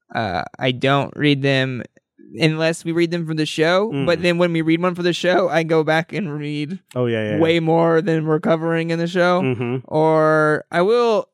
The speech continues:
Speaker 1: see, the problem with me with webcomics, it's kinda like podcasts. Podcasts go directly to my phone and I listen to 'em.
Speaker 2: Yes.
Speaker 1: If I could somehow set up a thing, which I probably could because it's the internet and R S S feeds exist, I could probably set up a thing where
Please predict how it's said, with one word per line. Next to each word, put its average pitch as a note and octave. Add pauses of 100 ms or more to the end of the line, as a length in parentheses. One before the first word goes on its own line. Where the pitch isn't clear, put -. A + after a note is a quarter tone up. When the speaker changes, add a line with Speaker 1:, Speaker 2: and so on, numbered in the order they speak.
(100)
Speaker 1:
see, A3
the A3
problem C4+
with F3
me F3+
with D#3+
webcomics, D#3
it's C4
kinda D4
like F#3
podcasts. A#2
Podcasts A3+ (320)
go G3
directly F3
to E3+
my F#3+
phone C3
and B2+
I D#3
listen B2
to B2
'em. G#2 (160)
Speaker 2:
Yes. G2+
Speaker 1:
If D#3
I A#3
could A3+
somehow F3 (220)
set G3+
up F#3+
a F3+
thing, D3+
which D3+
I D3+
probably F3
could C#3
because C#3+
it's C3+
the C3+
internet E3
and B2
R C#3+
S C#3
S F#3+
feeds C3+
exist, B2+ (300)
I D#3+
could D3+
probably A3+
set G3+
up E3+
a D#3
thing E3+
where D3